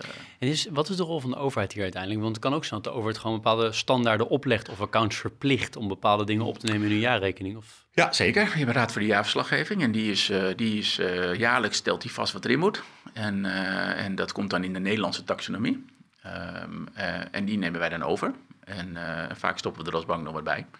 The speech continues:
Speaker 2: Eh, als banken nog wat bij. Eh, en die neem je over. Dus da-, er is gewoon een, een, een jaarlijks een soort review. En dan zegt de overheid: dit moet erbij, dit wil,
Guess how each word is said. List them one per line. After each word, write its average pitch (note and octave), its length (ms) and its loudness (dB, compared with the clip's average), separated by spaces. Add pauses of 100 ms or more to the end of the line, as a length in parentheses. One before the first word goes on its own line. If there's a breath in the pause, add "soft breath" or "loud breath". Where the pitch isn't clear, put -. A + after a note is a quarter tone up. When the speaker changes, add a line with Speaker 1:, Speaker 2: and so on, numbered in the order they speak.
(520 loud breath)
Speaker 2:
Eh, F2 180 -4
als - 120 -6
banken E2 280 -2
nog D#2+ 80 -10
wat D#2+ 120 -6
bij. F#2 260 -4 (160)
Eh, F2 580 -6
en A2 60 2
die B2 80 6
neem F#2+ 160 4
je C#2+ 80 2
over. F#2 260 0
Dus A#2+ 140 -4
da-, F#2+ 180 -2
er G2 120 -2
is G2 140 -4
gewoon F2+ 180 -2
een, E2 200 -6 (220)
een, F#2+ 180 -12
een F2+ 80 -10
jaarlijks G2 400 2
een F2 100 -6
soort E2+ 160 -4
review. F2 440 -2
En - 260 -14
dan - 100 -14
zegt F2+ 160 -10
de - 60 -2
overheid: F2 420 -2
dit F2+ 140 -4
moet E2 140 -8
erbij, F#2 360 0
dit E2 180 -8
wil, - 120 -14